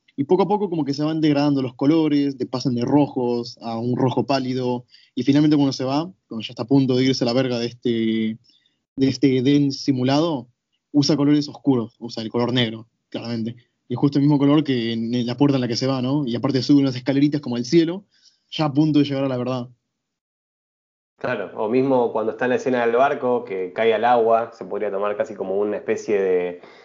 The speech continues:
Speaker 2: de, de comunión, ¿no? Como que él es, eh, comunión no, perdón, eh, bautismo,
Speaker 1: Bautismo.
Speaker 2: como que está bautizado, o sea, vuelve a nacer. De hecho, cuando el chabón... Eh,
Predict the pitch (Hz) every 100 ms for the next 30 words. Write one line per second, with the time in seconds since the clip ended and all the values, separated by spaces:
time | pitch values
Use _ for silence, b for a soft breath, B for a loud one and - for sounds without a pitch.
0 | B - - 92 87 85 85 82 85 87
1 | 87 87 85 92 98 110 131 139 143 127
2 | 123 113 98 92 92 107 110 - - 98
3 | 90 90 87 - - - 92 101 101 92
4 | 92 95 90 - 104 95 92 95 104 -
5 | 131 117 110 90 87 85 113 104 98 95
6 | 131 135 131 123 117 107 117 107 127 127
7 | 110 107 151 151 160 170 B B B B
8 | B 107 113 131 139 120 117 113 110 127
9 | 123 156 160 156 B B B - 117 110
10 | 107 107 -